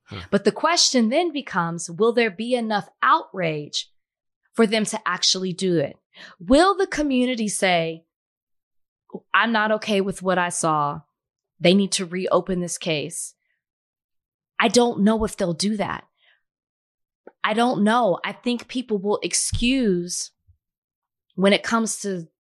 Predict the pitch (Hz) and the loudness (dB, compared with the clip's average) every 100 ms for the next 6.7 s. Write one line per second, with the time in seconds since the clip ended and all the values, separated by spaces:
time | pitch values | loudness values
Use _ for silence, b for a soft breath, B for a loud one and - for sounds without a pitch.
0 | _ _ - - 294 302 269 220 208 185 | _ _ -8 0 0 2 0 2 0 0
1 | 185 - 208 262 214 190 185 - 202 220 | -6 -6 -6 -4 -6 -8 -10 0 2 2
2 | - 220 202 196 185 185 180 - - 254 | -2 -8 -6 -6 -6 -6 -10 -10 -6 -6
3 | 285 - 175 170 - - _ _ - - | -6 -2 0 0 -6 -10 _ _ -14 -14
4 | _ _ _ _ - 208 208 202 - 220 | _ _ _ _ 2 4 4 0 -2 2
5 | 190 - _ _ _ _ _ _ 214 220 | 2 0 _ _ _ _ _ _ 4 4
6 | 202 - 262 311 254 - - | 4 -2 0 0 -2 -6 -10